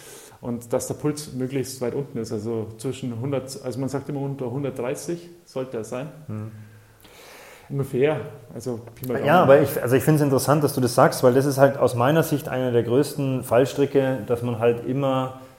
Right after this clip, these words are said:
Speaker 2: einfach permanent zu schnell läuft, dass man immer in diesem, auch in diesem komischen Mischbereich ist, so
Speaker 1: Ja.
Speaker 2: zwischen, sag ich mal, G A eins und der Schwelle
Speaker 1: Ja.
Speaker 2: irgendwo, dass man eigentlich immer so den Körper eigentlich nur trainiert, länger zu leiden an, in dem Bereich, aber halt nicht
Speaker 1: Stimmt, ja.
Speaker 2: effektiver zu machen.
Speaker 1: Ja.
Speaker 2: Und ich meine, das ist genau der Punkt, wo ich sag,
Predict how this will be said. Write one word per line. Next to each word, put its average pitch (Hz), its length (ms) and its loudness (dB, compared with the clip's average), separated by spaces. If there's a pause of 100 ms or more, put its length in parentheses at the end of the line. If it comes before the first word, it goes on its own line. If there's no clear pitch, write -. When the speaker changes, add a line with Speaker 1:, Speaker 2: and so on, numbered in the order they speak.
(140)
Speaker 2:
einfach 113 400 -4
permanent 117 480 -2
zu 113 140 -6
schnell 104 220 -6
läuft, - 320 -4
dass 104 100 -4
man 117 140 -4
immer 139 180 -4
in 135 60 0
diesem, 127 320 0 (160)
auch 143 300 0
in 151 60 0
diesem 135 280 0
komischen 143 360 -2
Mischbereich 139 540 0
ist, 143 220 -2
so 131 80 0
Speaker 1:
Ja. 120 40 -2
Speaker 2:
zwischen, 139 460 -4 (280)
sag 127 160 -4
ich 120 40 -2
mal, 127 100 -2
G 127 140 0
A 117 80 0
eins 135 360 -4
und 127 100 -4
der 123 80 0
Schwelle 147 320 4
Speaker 1:
Ja. 139 80 4
Speaker 2:
irgendwo, 135 340 2
dass 135 140 -2
man 127 100 -8
eigentlich 131 200 -10
immer 139 200 -8
so 131 220 2 (520)
den 127 300 0
Körper 147 360 8
eigentlich 143 240 -2
nur 156 200 2
trainiert, 135 380 0
länger 135 460 -2 (440)
zu - 160 -6
leiden 165 480 2
an, 135 160 -4 (100)
in 131 120 0
dem 147 160 4
Bereich, 143 340 4
aber 131 160 4
halt 127 160 4
nicht 156 140 2
Speaker 1:
Stimmt, 143 140 -4
ja. 147 80 2
Speaker 2:
effektiver 135 500 2
zu - 120 -8
machen. 101 240 -6
Speaker 1:
Ja. 127 100 -4
Speaker 2:
Und 123 60 -4
ich 113 80 -6
meine, 123 140 -2
das 123 140 -4
ist 139 120 -10
genau 131 200 -6
der 127 80 -2
Punkt, 151 260 -6
wo 139 60 -2
ich - 80 -6
sag, 139 200 -4